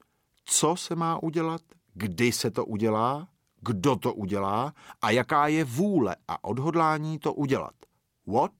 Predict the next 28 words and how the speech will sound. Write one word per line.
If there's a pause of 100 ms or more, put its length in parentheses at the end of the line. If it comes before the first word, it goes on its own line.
(480)
when, (440)
who, (340)
will. (1300)
Všechny
čtyři
okruhy
otázek
jsou
důležité
zejména
tehdy, (180)
začínáme-li
se
zabývat
novým
problémem. (520)
Koučování
často
ale
slouží
k
tomu,
abychom
postrčili
kupředu
úkol
nebo
proces,